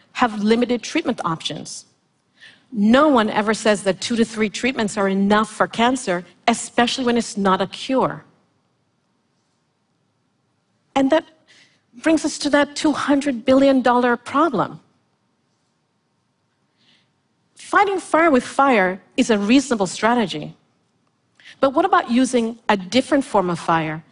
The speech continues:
a safer form of fire? What about actually developing a non-addictive treatment derived from another drug?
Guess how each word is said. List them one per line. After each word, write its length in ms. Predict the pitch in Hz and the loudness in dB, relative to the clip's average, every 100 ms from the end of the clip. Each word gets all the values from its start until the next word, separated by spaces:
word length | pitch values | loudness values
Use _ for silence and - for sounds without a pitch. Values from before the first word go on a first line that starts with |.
| _ - | _ -2
a 80 | 208 | -2
safer 520 | - - 247 262 220 | -2 2 2 2 -4
form 280 | - 180 170 | -2 -4 -2
of 80 | |
fire? 400 | 156 165 151 156 - _ _ _ _ _ _ _ _ - | -4 -2 -2 -4 -12 _ _ _ _ _ _ _ _ -10
What 200 | 202 269 | 0 0
about 200 | 339 311 - | 2 0 2
actually 380 | 240 - 254 247 | -2 -2 0 0
developing 720 | 180 202 180 214 240 240 220 | 2 0 2 2 2 0 -4
a 120 | 202 | -2
non-addictive 960 | 190 202 220 233 285 269 175 190 - 180 | 0 2 4 4 4 2 -2 -6 -6 -10
treatment 500 | - 202 185 170 180 - - - | -6 -6 -4 -6 -8 -14 -20 -4
derived 420 | 233 208 185 185 | -2 2 2 2
from 160 | - 220 | -2 -2
another 320 | 208 202 202 | 0 0 -2
drug? 340 | 233 294 160 | 0 -2 -2